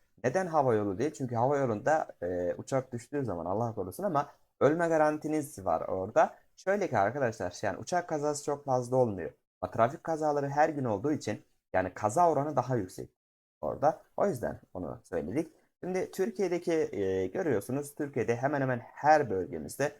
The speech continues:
her bölgeye bırakın hemen hemen her ilimizde bir hava yolunun olduğunu görmektesiniz değerli arkadaşlar. Hava yolunda özellikle İstanbul'a yeni yapılan İstanbul Limanı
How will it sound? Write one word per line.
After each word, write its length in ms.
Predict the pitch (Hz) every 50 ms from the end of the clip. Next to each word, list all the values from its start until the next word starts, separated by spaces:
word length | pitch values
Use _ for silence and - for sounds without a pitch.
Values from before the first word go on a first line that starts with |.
| _ _ _ _
her 240 | - 117 139 156 156
bölgeye 340 | 156 151 143 151 147 143
bırakın 320 | 143 143 156 151 - 165 151
hemen 240 | 143 143 143 143 143
hemen 200 | 147 147 131 117
her 240 | - - 151 175
ilimizde 640 | 175 147 113 104 87 85 87 - - 160 170 170 - - _ _ -
bir 140 | 147 165 165
hava 280 | - - 143 165 170
yolunun 220 | 165 139 110 95 92
olduğunu 540 | 87 87 85 - 87 90 117 160 175 - - _ _ _
görmektesiniz 720 | - 139 147 151 151 151 139 135 143 139 135 98 90 90 -
değerli 260 | 82 85 85 90 87
arkadaşlar. 560 | 85 90 - 90 85 80 - - 160 165 170 - _ _ _ _ _
Hava 200 | - 123 151 175
yolunda 440 | 175 175 165 165 160 151 165 156 -
özellikle 580 | 117 113 139 147 156 156 156 - 156 147 - -
İstanbul'a 540 | 131 - - - 156 151 156 147 139 147
yeni 160 | 147 147 151 156
yapılan 360 | 147 135 135 127 127 131 -
İstanbul 540 | - 131 - - 151 156 156 143 127 120 107
Limanı 360 | 98 98 95 107 151 175 -